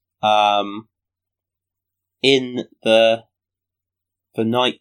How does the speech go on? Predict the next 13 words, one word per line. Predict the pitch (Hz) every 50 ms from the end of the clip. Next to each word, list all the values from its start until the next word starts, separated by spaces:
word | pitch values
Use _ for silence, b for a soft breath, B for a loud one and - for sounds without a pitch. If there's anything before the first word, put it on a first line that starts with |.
| _ -
Codex | - 90 85 80 80 78 73 - _ _ - - - -
about | 110 95 - 107 107 107 113 113 - _ _ _ -
that | 117 113 - -
weapon | 110 117 117 - - 139 151 185 185 _ _ _ _ _ _ -
and | - 120 113 -
how | - 123 120 120 117 113 117 117 - _ _ _ -
it | 131 127 -
was | 123 120 -
originally | 135 123 139 143 139 - 139 139 131 127 -
only | 120 117 117 113 113 113 113 110
made | 117 113 110 101 92 90
on | 92 90 92
these, | 98 101 101 98 95 - - - _